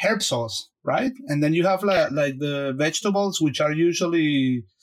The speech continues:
purple cabbage, iceberg lettuce, onion, and sometimes in some s-,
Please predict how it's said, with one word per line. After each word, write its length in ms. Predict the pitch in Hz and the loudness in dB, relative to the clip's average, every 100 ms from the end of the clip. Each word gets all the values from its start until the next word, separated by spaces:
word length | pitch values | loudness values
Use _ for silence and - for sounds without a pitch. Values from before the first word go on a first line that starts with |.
| _ _ - | _ _ -2
purple 300 | 165 165 151 | 0 0 0
cabbage, 800 | 156 175 202 196 202 - - _ - | 0 0 0 -2 -4 -6 -6 _ -6
iceberg 380 | 143 131 156 151 | -6 -2 -4 0
lettuce, 680 | 160 170 202 196 185 - - _ - | -2 0 -2 -2 -4 -8 -12 _ -2
onion, 560 | 151 170 190 190 180 170 _ _ _ _ - | 0 0 -2 -4 -6 -12 _ _ _ _ -8
and 400 | 135 135 131 131 | -2 0 0 -2
sometimes 640 | 131 151 170 170 175 175 - - _ - | -2 -2 0 -2 -4 -8 -10 -20 _ -4
in 80 | 156 | 0
some 360 | 147 160 160 160 | 0 0 -4 -8
s-, 240 | - | -12